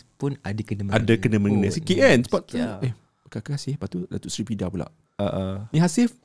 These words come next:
Speaker 2: mungkin ada bila rakam lagu ni, ada
Speaker 1: Ah,
Speaker 2: tak
Speaker 1: ah.
Speaker 2: kisah-kisah yang macam, "Oh, lagu ini mengingatkan aku pada kisah-kisah sekian," ataupun kisah awak sendiri ke?
Speaker 1: Okey, secara, secara jujurnya, saya daripada dulu memang tak pernah bercinta lah.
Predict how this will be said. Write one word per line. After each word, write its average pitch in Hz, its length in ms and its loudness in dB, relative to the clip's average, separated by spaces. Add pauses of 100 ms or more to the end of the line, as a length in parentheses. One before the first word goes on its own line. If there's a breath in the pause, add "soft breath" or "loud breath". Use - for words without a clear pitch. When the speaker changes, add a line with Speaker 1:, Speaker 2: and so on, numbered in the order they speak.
(200)
Speaker 2:
mungkin 208 400 -4
ada 170 300 2 (240)
bila 147 300 -2 (500)
rakam 156 320 -2
lagu 139 180 -2
ni, 175 280 -4
ada 123 160 -8
Speaker 1:
Ah, 95 100 -10
Speaker 2:
tak 98 100 -6
Speaker 1:
ah. - 140 -18
Speaker 2:
kisah-kisah 110 640 -8 (380 soft breath)
yang 104 160 -4
macam, 95 480 -4 (220)
"Oh, - 280 -10
lagu 95 220 -6
ini 117 160 0
mengingatkan 107 460 -4
aku 107 300 -8
pada 101 200 -8
kisah-kisah 90 640 -12 (300 soft breath)
sekian," 87 420 -6
ataupun 104 320 -8
kisah 139 280 -8
awak 139 160 -8
sendiri 143 320 -8
ke? 160 100 -8 (160)
Speaker 1:
Okey, 110 180 -6
secara, 104 480 -2 (140)
secara 120 580 -2
jujurnya, 127 600 0
saya 160 420 -2
daripada 147 320 -6
dulu 151 280 -4
memang 143 360 -4
tak - 180 -12
pernah 135 180 -4
bercinta 123 440 -6
lah. 87 220 -4